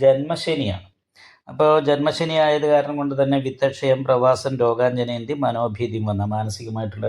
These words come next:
ടെ-, ടെൻഷൻ, ധനനഷ്ടം, ആ, അതേപോലെ തന്നെ രോഗദുരിതങ്ങൾ, ഇങ്ങനെയുള്ള പല രീതിയിലുള്ള പ്രശ്നങ്ങളും അലസതയും നിരാശയൊക്കെ അനുഭവപ്പെടാൻ സാധ്യതയുണ്ട്. അയ്യപ്പ ക്ഷേത്രത്തിൽ നീരാഞ്ജനം വഴിപാട് ചെയ്യണം. അതേപോലെ വ്യാഴപ്പഴമുള്ള സമയമാണ്. കുടുംബ സംബന്ധമായിരിക്കുന്ന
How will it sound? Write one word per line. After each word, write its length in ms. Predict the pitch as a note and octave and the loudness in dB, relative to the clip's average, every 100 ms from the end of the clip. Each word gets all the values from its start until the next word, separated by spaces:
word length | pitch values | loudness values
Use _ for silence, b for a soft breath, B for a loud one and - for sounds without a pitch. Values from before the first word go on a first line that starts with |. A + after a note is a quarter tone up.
| G#2 | -6
ടെ-, 140 | G#2+ G2 G#2+ | -6 -4 -2
ടെൻഷൻ, 360 | G#2 G2 G#2+ A2 | -2 -4 -8 -6
ധനനഷ്ടം, 520 | G2 G2+ A2 G2+ - A2+ - B B B B B - | -4 -4 -4 -6 -6 -6 -10 B B B B B -4
ആ, 20 | A#2+ A#2 A#2 G#2+ C3+ | 0 0 -2 -4 -2
അതേപോലെ 340 | C3+ C3 B2+ A#2+ | 2 2 0 -4
തന്നെ 160 | A#2+ A2+ | -6 -2
രോഗദുരിതങ്ങൾ, 720 | A2+ A2+ A#2 A2 A2 G#2+ A2+ C3 | -2 0 -2 -2 -4 -4 0 0
ഇങ്ങനെയുള്ള 340 | C#3 C#3+ C#3 C#3 C3 | 2 2 2 2 2
പല 180 | B2+ C3+ | 2 0
രീതിയിലുള്ള 420 | C3+ B2+ C3 B2+ B2 | -2 -6 -6 -4 -2
പ്രശ്നങ്ങളും 480 | A2+ - A#2 A2+ A#2 | -4 -6 -6 -2 0
അലസതയും 520 | G#2 G#2 - A#2+ A#2+ F#2+ _ b b _ | 0 -2 -4 -4 -4 -6 _ b b _
നിരാശയൊക്കെ 640 | A2+ A#2+ A#2+ - A2+ G2 C3 | -2 2 2 0 -6 -2 -4
അനുഭവപ്പെടാൻ 520 | A#2+ G2+ A#2 A#2+ A#2 A2+ | -2 -4 -2 0 -2 0
സാധ്യതയുണ്ട്. 500 | A2 G#2+ G#2 G#2 G2+ | -2 -2 -2 -2 -2
അയ്യപ്പ 220 | A2+ A2+ A2 | -2 -2 -2
ക്ഷേത്രത്തിൽ 320 | G#2+ A2 A2+ G#2+ | -4 -4 -4 -2
നീരാഞ്ജനം 520 | G#2+ A2 A2+ A#2 A#2+ A2 | 0 2 0 -2 -4 -2
വഴിപാട് 400 | G2+ G2+ A2+ A2 G#2+ | -2 -2 -2 -4 -4
ചെയ്യണം. 260 | G#2 G#2+ A2+ | -6 -6 -2
അതേപോലെ 260 | A#2+ A#2 A2 | -2 -2 -2
വ്യാഴപ്പഴമുള്ള 680 | G#2+ G#2 A#2 B2 A#2 A2+ A2 G#2 | -2 -2 -4 -2 0 -2 -4 -4
സമയമാണ്. 420 | G2 A2 G2+ G2+ G#2+ | -4 -4 -4 -6 -8
കുടുംബ 200 | G#2 G#2+ G#2 | -8 -8 -8
സംബന്ധമായിരിക്കുന്ന 680 | A2 G#2+ A2 A2 G2+ A2 | -8 -6 -6 -6 -6 -8